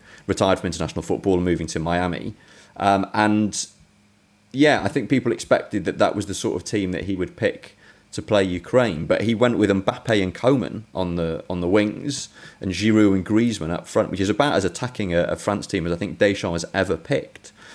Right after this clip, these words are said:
But sadly, given that, you know, that, that France underperformed, you know, failed to get a victory, uh, it might be a while before he permits himself to pick such a,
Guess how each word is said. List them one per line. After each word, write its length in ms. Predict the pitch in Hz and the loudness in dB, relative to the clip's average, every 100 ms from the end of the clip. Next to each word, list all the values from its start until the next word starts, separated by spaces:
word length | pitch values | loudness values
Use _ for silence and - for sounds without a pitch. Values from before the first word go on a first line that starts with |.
| - | -4
But 140 | 117 - | 0 4
sadly, 320 | 117 104 95 | 4 4 2
given 300 | 110 104 98 | 4 2 2
that, 280 | 90 71 - | 2 2 -2
you 80 | 92 | -2
know, 80 | |
that, 160 | 80 - | -2 -4
that 140 | - | -4
France 340 | - 92 - - - _ - | 0 0 -2 -12 -20 _ -2
underperformed, 840 | 107 95 90 107 92 87 87 85 - _ - - - | 0 0 0 2 4 4 -2 -8 -16 _ -20 -20 -14
you 100 | 69 | -8
know, 80 | 87 | -4
failed 360 | - 92 87 | 2 2 2
to 100 | 92 | 0
get 160 | 87 - | -2 0
a 60 | |
victory, 580 | 98 - - 90 101 95 | 0 -2 -2 -4 -2 -2
uh, 180 | 87 - | 0 0
it 120 | 82 | 0
might 240 | 95 92 92 | 0 0 2
be 60 | |
a 40 | 90 | 2
while 300 | 90 90 85 | 4 2 0
before 400 | - 85 82 85 | -2 0 0 2
he 340 | 87 85 82 - | 0 0 -4 -6
permits 280 | 95 - - | -6 -4 -4
himself 320 | 82 87 80 | -4 -4 -4
to 60 | - | -4
pick 260 | 101 - | -2 -2
such 320 | - - - 87 | -2 -4 -4 -2
a, 240 | 80 87 | -2 -2